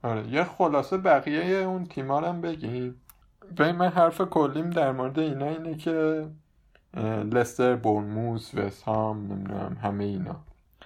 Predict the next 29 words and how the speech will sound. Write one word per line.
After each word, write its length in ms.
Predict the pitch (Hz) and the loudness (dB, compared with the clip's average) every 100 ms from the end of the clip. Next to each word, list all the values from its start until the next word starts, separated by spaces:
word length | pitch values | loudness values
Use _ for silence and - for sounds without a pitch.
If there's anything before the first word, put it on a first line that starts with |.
| - - | -20 -6
اه، 300 | 104 98 92 | -2 -2 -4
حتی 340 | 90 - 139 | 0 0 2
نوریچ 540 | 127 113 104 107 - - | 0 2 2 0 -6 -4
که 420 | 117 113 110 110 _ - | -2 0 -4 -8 _ -6
این 160 | 104 | -4
فصل 420 | 98 107 98 - 101 | 0 0 0 -2 -4
رو 80 | |
اومده 560 | 101 101 98 98 95 101 | -2 -2 -2 -4 0 0
و، 480 | 92 101 98 95 - - | 0 -2 -2 -4 -10 -14
اه، 200 | - 101 | -8 -8
بازیکن‌های 760 | 113 - 101 104 - 101 101 98 | -6 -2 -2 -2 -8 -6 -4 -4
ارزون 600 | 101 95 95 92 98 95 | 0 2 0 -2 -6 -6
خوب 280 | - 98 - | -6 -10 -6
داره، 340 | 101 98 101 - _ _ _ | -6 -4 -6 -10 _ _ _
اینا 480 | 131 127 156 170 147 | -2 2 4 2 0
در 300 | - 113 117 | 2 2 4
حد 360 | 139 139 - | 0 0 -2
این 180 | 151 147 | -6 -6
که 160 | 143 113 | -6 -4
یه 260 | 104 104 | 2 2
گزینه، 520 | 104 101 101 101 101 | 2 -2 -2 -4 -4
دو 180 | 98 98 | -2 -2
گزینه 480 | 98 98 101 98 98 | 0 -2 -2 -2 -2
داشته 360 | 98 98 - 101 | -2 -6 -4 -2
باشی 260 | 101 - | -2 -4
ازشون، 440 | 104 95 101 135 127 | -6 -4 -4 -4 -4
تیمای 260 | 110 101 | -2 -4
خیلی 240 | 107 95 85 | -4 -6 -6
خوبیه. 360 | - 78 131 | -8 -10 -14